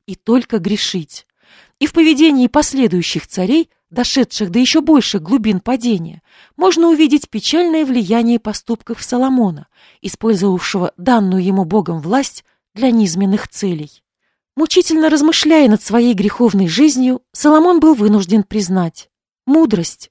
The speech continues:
лучше воинских орудий, но один погрешивший погубит много доброго.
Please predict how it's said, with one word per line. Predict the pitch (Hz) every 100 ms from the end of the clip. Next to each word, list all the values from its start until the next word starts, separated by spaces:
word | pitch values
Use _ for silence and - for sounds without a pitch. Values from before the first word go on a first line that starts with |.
| _
лучше | 214 311 - 226
воинских | 170 202 196 - 190 -
орудий, | 196 196 180 156 - _ _ _
но | 233 277
один | 277 226 277 233
погрешивший | 208 185 175 - 277 277 - 170 147 _ -
погубит | 233 180 220 214 -
много | 220 202 165 202
доброго. | 160 202 147 170 156